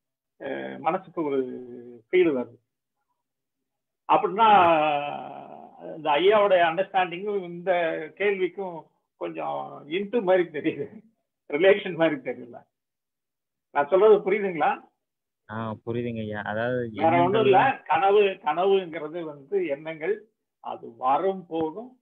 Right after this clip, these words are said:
Speaker 1: அவ்வளவுதான். உங்களுக்கு தேவை இருந்தா எடுங்க, கனவுல வந்து ஒரு தேவையும் கிடையாது. நல்லதா இருந்தா enjoy பண்ணுங்க, இல்லாட்டி எந்திரிச்சு தூண்டு துப்பிட்டு போயிட்டு வாங்க.
Speaker 2: ஆ. சரிங்க, அதுவும் வந்து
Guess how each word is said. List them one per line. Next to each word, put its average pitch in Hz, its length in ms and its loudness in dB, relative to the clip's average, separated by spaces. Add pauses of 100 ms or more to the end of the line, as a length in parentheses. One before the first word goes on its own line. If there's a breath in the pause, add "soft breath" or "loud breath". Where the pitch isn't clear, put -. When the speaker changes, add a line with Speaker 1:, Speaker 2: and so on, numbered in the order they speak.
(240)
Speaker 1:
அவ்வளவுதான். 127 420 -8
உங்களுக்கு 127 380 -16
தேவை 247 360 4
இருந்தா 190 320 2
எடுங்க, 160 280 -2 (160)
கனவுல 185 460 2
வந்து 147 320 -2
ஒரு 156 180 -4
தேவையும் 170 420 -4
கிடையாது. 127 500 -12 (520)
நல்லதா 139 440 2
இருந்தா 139 240 0
enjoy 165 360 0
பண்ணுங்க, 143 320 -10 (320)
இல்லாட்டி 147 440 -2
எந்திரிச்சு 147 520 -8
தூண்டு 156 320 -4
துப்பிட்டு 135 480 -12
போயிட்டு - 440 2
வாங்க. - 260 0 (1160)
Speaker 2:
ஆ. 95 100 -20 (1700)
சரிங்க, 107 240 -6
அதுவும் 104 360 -4
வந்து 117 240 -6